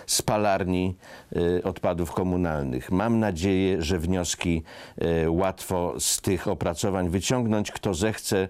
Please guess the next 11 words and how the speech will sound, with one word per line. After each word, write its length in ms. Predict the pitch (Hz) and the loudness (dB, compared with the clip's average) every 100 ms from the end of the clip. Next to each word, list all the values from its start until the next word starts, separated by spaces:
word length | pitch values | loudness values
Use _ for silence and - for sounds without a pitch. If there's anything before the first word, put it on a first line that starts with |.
| - - | -4 -6
poszpera 460 | 101 - 113 101 87 | -4 -2 0 2 2
w 60 | |
internecie, 640 | 92 87 87 87 101 - | 0 0 0 0 0 0
znajdzie 440 | 85 92 104 87 92 | 0 2 2 0 0
tę 200 | 98 87 | 0 0
petycję, 440 | 90 92 104 104 | 0 0 0 0
o 40 | 87 | 0
której 220 | - 90 | 0 -2
pan 200 | 87 85 | -2 -2
doktor 340 | 87 - 87 | -4 -2 0
mówi. 340 | 90 92 90 | 0 2 0